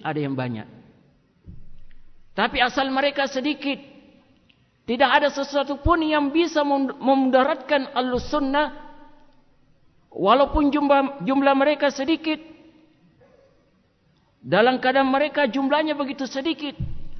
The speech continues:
akan tetapi, ya, di sisi Allah Subhanahu wa taala begitu besar kedudukan mereka.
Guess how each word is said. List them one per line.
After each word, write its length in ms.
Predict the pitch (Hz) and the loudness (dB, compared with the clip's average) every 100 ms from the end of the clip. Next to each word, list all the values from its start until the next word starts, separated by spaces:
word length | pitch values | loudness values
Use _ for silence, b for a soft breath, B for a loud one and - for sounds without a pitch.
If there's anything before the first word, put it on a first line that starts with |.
| - | -10
akan 400 | - 233 240 240 | -2 0 0 -4
tetapi, 960 | 226 240 247 254 277 285 285 269 262 240 - - - - _ _ | -2 -4 0 2 2 2 -4 -4 -4 -6 -12 -20 -20 -20 _ _
ya, 400 | - 185 220 240 - - - - - - - - - - | -6 -2 0 -2 -12 -20 -20 -20 -20 -20 -20 -20 -20 -20
di 200 | 139 190 | -2 -2
sisi 400 | 254 254 240 269 - | 0 -4 -8 -8 -4
Allah 560 | 220 262 254 277 302 269 | 2 2 4 4 4 4
Subhanahu 720 | 254 262 240 240 262 269 254 | 0 -6 -6 -2 0 0 0
wa 80 | 240 | -2
taala 400 | 233 233 233 214 - - _ | -2 -2 -2 -6 -12 -20 _
begitu 480 | 165 196 190 190 196 147 - | 0 2 2 -6 -8 -10 -8
besar 800 | 175 180 - 202 226 247 226 180 | -2 -2 -2 -4 -2 0 -2 -4
kedudukan 480 | - 180 180 175 190 | -8 -2 -2 -2 -4
mereka. 440 | 160 147 131 107 | -4 -6 -8 -12